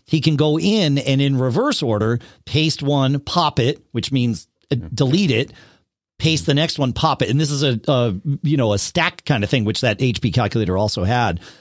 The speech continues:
Speaker 1: And, uh, and so I told him, I'm like, "Well, you could make a special paste command that pasted and then popped, just like it would on a, a s-, a real stack." And he was like, "Oh,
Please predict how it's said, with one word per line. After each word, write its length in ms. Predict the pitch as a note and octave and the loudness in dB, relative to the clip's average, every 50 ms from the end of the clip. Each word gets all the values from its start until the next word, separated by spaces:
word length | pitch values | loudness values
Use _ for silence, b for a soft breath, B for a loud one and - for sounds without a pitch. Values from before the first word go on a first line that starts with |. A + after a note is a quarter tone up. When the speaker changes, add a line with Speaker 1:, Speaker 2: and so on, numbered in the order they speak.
| B B B B - | B B B B -4
Speaker 1:
And, 300 | B2+ B2 A#2 A2 F2+ F#2 | -2 -2 0 0 0 0
uh, 200 | F#2 D#2+ C#2+ B1+ - _ - | -2 -2 -4 -6 -8 _ -4
and 120 | B2 A#2 | -4 -2
so 100 | - D3+ | 0 0
I 100 | D3+ F#3+ | 0 2
told 180 | F#3 E3+ B2+ A2 | 2 2 2 2
him, 80 | A2 | 2
I'm 100 | G#2 G2+ | 2 2
like, 160 | G2 G2 - | 0 0 0
"Well, 100 | G2 G2 G2 | 0 0 2
you 120 | F#2+ F#2+ | 0 0
could 160 | F#2+ - G2+ | 0 0 0
make 200 | G2+ G#2+ G#2 - | 2 2 2 0
a 60 | A2+ F#2+ | 0 -2
special 360 | - - A2 G2+ - - D2 | -2 -2 -2 -2 -2 -2 -2
paste 320 | D2+ F#2+ A#2+ D3+ - - | 0 0 0 0 -2 -2
command 360 | - G2+ E2+ D#2 D#2 D#2 D#2+ F2 | -2 -2 0 0 0 0 0 0
that 100 | F2 - | -2 -2
pasted 420 | - A#2+ A2+ A2 - - F2+ D#2+ | 0 0 0 0 0 -2 -2 0
and 160 | E2+ E2+ E2+ | 0 0 0
then 160 | E2 D#2+ D#2 D2+ | 0 0 -2 -2
popped, 520 | - B2+ D#3+ F3 A#2 C2+ C2 - - - b b b b b b b b - - | -2 0 0 0 0 -2 -4 -10 -18 -20 b b b b b b b b -8 -6
just 340 | B2 - D3 D3+ D3+ - - | -2 0 2 2 0 0 0
like 240 | C3+ A2 F#2+ - A#2+ | -2 -2 0 0 -2
it 80 | E2+ | -2
would 200 | E2+ G2+ G2 F2+ | 0 0 0 0
on 120 | F#2 F#2 E2+ | 0 0 0
a, 240 | E2 D#2+ E2+ E2+ - - | 0 0 -2 -2 -4 -2
a 60 | G2+ | -2
s-, 260 | F2 - - - - E3 | -2 -2 -2 -4 -6 -4
a 80 | - | -2
real 300 | D#3+ F#3 A3+ C#4 C#4 D4 C#4 | 0 0 2 2 2 2 0
stack." 520 | - - - G#2+ D#2+ D#2 E2+ E2+ - - B B B B B B B _ _ - | -2 -2 -4 -4 -2 -2 -2 -4 -4 -8 B B B B B B B _ _ -2
And 340 | - C#3 C3 C3 C3 A#2+ G#2+ | 0 2 2 4 2 2 2
he 140 | G2+ G#2 B2 | 2 0 0
was 140 | B2 - - | -2 -2 -4
like, 140 | D#2 - - | -8 -8 -6
"Oh, 640 | G#2 A2 E3 G3 A3 A3+ G3+ F3+ D3+ B2+ G2+ F#2+ | -4 -2 0 0 0 0 0 2 2 2 2 0